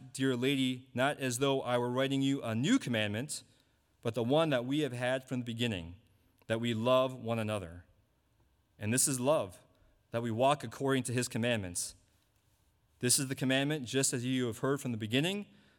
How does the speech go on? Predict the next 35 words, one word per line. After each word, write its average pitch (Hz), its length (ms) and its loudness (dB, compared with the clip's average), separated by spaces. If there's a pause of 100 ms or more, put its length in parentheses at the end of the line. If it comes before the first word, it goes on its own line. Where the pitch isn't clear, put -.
so - 160 -2
that 117 160 2
you 151 260 -2
should 127 220 -4
walk 123 360 0
in 123 120 -4
it. - 320 -10 (1160)
For 110 140 -4
many 139 220 2
deceivers 143 460 0
have 107 160 -4
gone 123 360 0
out 123 280 -2
into 120 180 -10
the 120 80 -6
world, 135 460 -2 (460)
those 165 380 4
who 135 80 -10
do 127 100 0
not 131 260 2
confess 139 460 -2
the - 80 -10
coming 143 360 -2
of 104 80 -4
Jesus 110 280 -6
Christ 160 340 0
in 117 80 -6
the 98 60 -6
flesh. - 460 -2 (600)
Such 180 260 2
a 180 60 4
one 175 260 2
is 131 200 -4
the 120 80 -6
deceiver 202 680 0